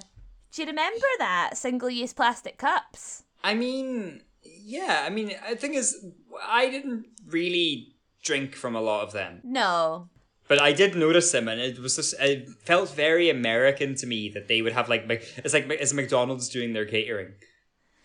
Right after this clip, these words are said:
Speaker 1: To me, it just felt very the past.
Speaker 2: Yeah.
Speaker 1: Like, yeah, I just felt like it's a long time since I've seen, like, a group of people all drinking from plastic cups and plastic straws, which is good.
Speaker 2: Uh-huh.
Speaker 1: But, um, yeah, it just made me feel disconnected from the nineties.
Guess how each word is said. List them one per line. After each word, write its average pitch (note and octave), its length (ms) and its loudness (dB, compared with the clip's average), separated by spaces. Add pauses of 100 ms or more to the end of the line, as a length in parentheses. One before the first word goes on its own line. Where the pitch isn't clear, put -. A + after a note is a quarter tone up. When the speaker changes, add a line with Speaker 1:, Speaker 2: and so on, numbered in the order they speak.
(200)
Speaker 1:
To F#4 100 -4
me, F4+ 100 -4
it G4 180 4
just - 200 -6
felt D4 260 2
very C4+ 300 -2
the G#3 160 0
past. G#3 840 -2
Speaker 2:
Yeah. A#2 200 0
Speaker 1:
Like, F3+ 480 -2 (520)
yeah, G#3+ 400 4
I G#3 60 0
just C4 180 -4
felt C#4+ 140 4
like D4+ 140 0
it's C#4 120 -6
a C#4 60 0
long A#3+ 400 2
time A#3 380 -4
since G#3 220 -10
I've G#3 140 -4
seen, F#3+ 360 -8
like, F#3+ 180 -4
a G#3 60 -12
group F#3+ 220 -8
of F#3+ 60 -20
people G3 220 -6
all F#3 280 0
drinking F#3 420 -8
from F#3 160 -14
plastic F3+ 360 -4
cups - 260 -8
and G3 80 -18
plastic F3+ 340 -6
straws, E3+ 320 -4 (260)
which - 300 -4
is G#4 100 -4
good. A3+ 320 0 (340)
Speaker 2:
Uh-huh. C3+ 360 0
Speaker 1:
But, G#3 180 6
um, G#3 560 4
yeah, A#3 200 2
it F#3 80 -6
just A#3 180 -4
made B3 160 -6
me A#3+ 100 -6
feel A#3+ 240 -2
disconnected A3 720 -4
from F#3+ 160 -10
the F3 80 -8
nineties. F3 580 -10